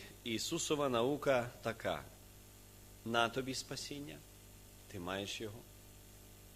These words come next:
ти володієш їм. Коли людина до нього приходить, він дає,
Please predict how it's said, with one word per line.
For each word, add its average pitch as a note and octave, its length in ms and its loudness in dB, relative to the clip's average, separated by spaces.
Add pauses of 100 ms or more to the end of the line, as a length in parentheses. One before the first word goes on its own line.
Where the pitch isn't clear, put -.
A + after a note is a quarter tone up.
(840)
ти G#2+ 60 0
володієш F#2+ 640 0
їм. A#2+ 140 -4 (960)
Коли G#2+ 200 2
людина G#2+ 340 4
до G2+ 60 2
нього G2+ 180 2
приходить, F#2+ 480 0
він A#2 200 2
дає, A2+ 400 4